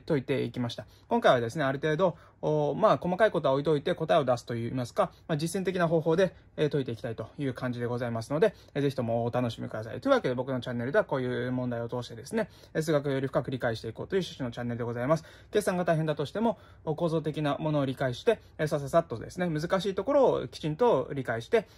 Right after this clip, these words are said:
そして本質的でないところは、まあ、ちゃちゃっと済ませていこうというような趣旨でございますので、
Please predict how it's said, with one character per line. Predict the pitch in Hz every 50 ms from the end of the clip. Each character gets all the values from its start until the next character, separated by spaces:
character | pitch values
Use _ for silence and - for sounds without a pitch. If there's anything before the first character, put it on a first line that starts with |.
| - - -
そ | 170
し | -
て | 220 196 170
本 | 175 175 - - 208 214
質 | 202 -
的 | 226 214 220
で | 214 220
な | 226 226
い | 214
と | 214 214
こ | 247
ろ | 233
は、 | 220
ま | 175
あ、 | 131
ち | -
ゃ | 147
ち | 156
ゃ | 147
っ | 135
と | 131 120
済 | - 135
ま | 131 120
せ | - -
て | 110 113 113
い | 120
こ | - 139
う | 131 -
と | 127 131
い | 143
う | 180
よ | 233
う | 240
な | 165 - - - -
趣 | - - - 160
旨 | 143
で | 143 123
ご | 123 120
ざ | 127 123
い | 123
ま | 120 117
す | -
の | 185 233
で、 | 247 -